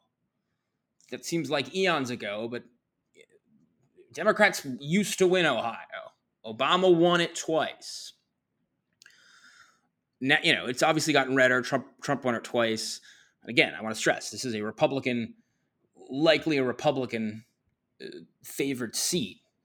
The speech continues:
But Mike Gibbons or Josh Mandel, who is the better nominee if you want, if you're a Republican that wanna win this seat? I think Gibbons is still, ha-, has a l-, fewer vulnerabilities. He's a, he's an outsider.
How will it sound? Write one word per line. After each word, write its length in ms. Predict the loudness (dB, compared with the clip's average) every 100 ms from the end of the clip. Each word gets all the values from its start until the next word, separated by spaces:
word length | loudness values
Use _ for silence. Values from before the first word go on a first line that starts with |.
| _
But 240 | -2 -2 -8 _ _ _ _ _ _ _
Mike 240 | 4 4
Gibbons 320 | 4 6 6
or 80 | 6
Josh 360 | 8 8 8 4
Mandel, 640 | -2 -2 -6 -8 -10 -14 _ _ _ _ _ _
who 420 | 0 2 2 2
is 160 | 2 2
the 80 | 4
better 340 | 6 8 6
nominee 760 | 4 0 0 -2 0 0 0 -2
if 120 | -4
you 100 | -4
want, 220 | -4 -4
if 100 | -2
you're 120 | -2
a 40 | -2
Republican 520 | -2 0 2 2 0
that 60 |
wanna 280 | -2 -2 -2
win 240 | -4 -4 -6
this 180 | -8
seat? 420 | -12 -12 -12 -14 -18 _ _ _ _ _ _ -4
I 180 | -2 -2
think 460 | 4 4 6 2
Gibbons 340 | 2 4 4 4
is 240 | 4 2
still, 760 | -2 4 6 6 4 0 -4 -14 _ _ _ _ _ _ _ _ _ _ _ _
ha-, 100 | -16 -10
has 180 | -8 -6
a 40 |
l-, 320 | -8 -8 -10
fewer 440 | -10 -2 2 6 6
vulnerabilities. 640 | 4 2 4 4 2 0
He's 140 | -4 -6
a, 180 | -8 -6
he's 160 | -6
an 140 | -4 2
outsider. 1120 | 2 2 2 4 6 6 4 0 -2 -6